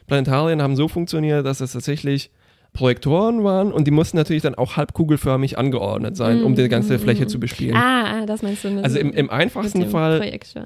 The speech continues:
Speaker 1: würdest du <laughs> quasi einen Luftballon nehmen, aufblasen,
Speaker 2: Mhm.
Speaker 1: mit Kleister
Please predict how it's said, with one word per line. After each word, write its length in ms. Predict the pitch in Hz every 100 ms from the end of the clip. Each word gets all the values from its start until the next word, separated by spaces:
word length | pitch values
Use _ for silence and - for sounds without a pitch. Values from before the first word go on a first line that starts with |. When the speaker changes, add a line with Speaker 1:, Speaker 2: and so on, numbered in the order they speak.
| 226
Speaker 1:
würdest 360 | 139 147 143 147
du 120 | 147 - - 156
<laughs> 400 | 156 160 160 -
quasi 220 | - 123 123
einen 140 | 113 - _
Luftballon 580 | - 196 170 151 156 160
nehmen, 340 | 160 160 165 156
aufblasen, 800 | 135 165 143 139 147 147 151
Speaker 2:
Mhm. 40 | 139
Speaker 1:
mit 200 | 127 -
Kleister 440 | 123 131 - 143